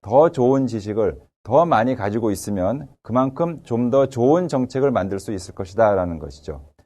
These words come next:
그래서 이 세 가지를 합해보게 되면은 우리가 정책에 대해서 더 많은, 더 좋은 지식을 가지고 있으면 이것을 통해서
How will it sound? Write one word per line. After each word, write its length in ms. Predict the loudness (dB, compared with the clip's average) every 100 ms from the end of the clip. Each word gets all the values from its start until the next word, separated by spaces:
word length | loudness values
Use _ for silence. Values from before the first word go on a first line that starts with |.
| _ _ _
그래서 440 | 0 2 4 2 -2 _ -10
이 160 | -8
세 180 | -2 0
가지를 300 | 2 2 0
합해보게 440 | -2 -2 0 0 0
되면은 560 | 0 0 -2 -4 -8 -18 _ _ -10
우리가 480 | -6 2 2 2 -4
정책에 500 | -6 -4 -2 0 2
대해서 600 | 2 0 0 -2 -2 -6 _ _ _
더 260 | 0 4 4
많은, 540 | 4 4 2 -2 -8
더 260 | -4 2 2
좋은 280 | 4 0 0
지식을 320 | -4 -4 -4
가지고 340 | -4 -6 -4
있으면 600 | -6 -6 -6 -6 -6 -10 _ _ _ -10
이것을 380 | -2 0 0 -4
통해서 560 | -4 -4 0 0 -2